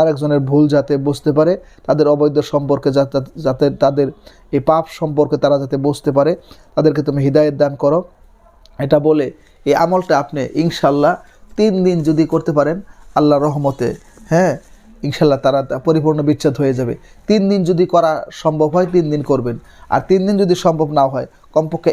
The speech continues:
একদিনও যদি আপনি আমলটি যদি করতে পারেন ইনশাআল্লাহু তাআলা, তাহলে আল্লাহ তাআলা তার এই পবিত্র কোরআনুল কারিমের উসিলায়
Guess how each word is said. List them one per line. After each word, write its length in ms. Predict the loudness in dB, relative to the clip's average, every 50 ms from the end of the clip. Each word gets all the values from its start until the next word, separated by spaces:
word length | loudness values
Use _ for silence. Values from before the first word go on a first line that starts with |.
| 2 2 0
একদিনও 320 | 0 0 -2 -2 -2 0 0 0
যদি 120 | 0 0 0
আপনি 160 | 0 0 -2 -2 -2
আমলটি 240 | -2 -2 -2 -2 -4 -2
যদি 100 | -4 -2 -2 -2
করতে 160 | -2 0 0 0
পারেন 180 | 0 0 -2 -4 -6 -6
ইনশাআল্লাহু 600 | -6 -6 -4 -2 0 0 0 2 0 0 0 -2 -4 -4 0 2
তাআলা, 360 | 2 2 2 2 2 0 -2 -4 -8 -16 -20 -20 -8 -4 -2
তাহলে 260 | 0 2 2 2 4 2 2
আল্লাহ 180 | 0 -2 -6 -4
তাআলা 180 | -2 -2 -2 0 -2
তার 100 | -2 -2 -4
এই 40 | -4 -4
পবিত্র 300 | -2 -2 -2 -2 -4 -4 -4 -2
কোরআনুল 380 | 0 0 0 0 0 -2 -4 -4 -2
কারিমের 280 | -2 -2 -2 -2 -2 -2 -2
উসিলায় 340 | -2 0 0 0 2 0 -2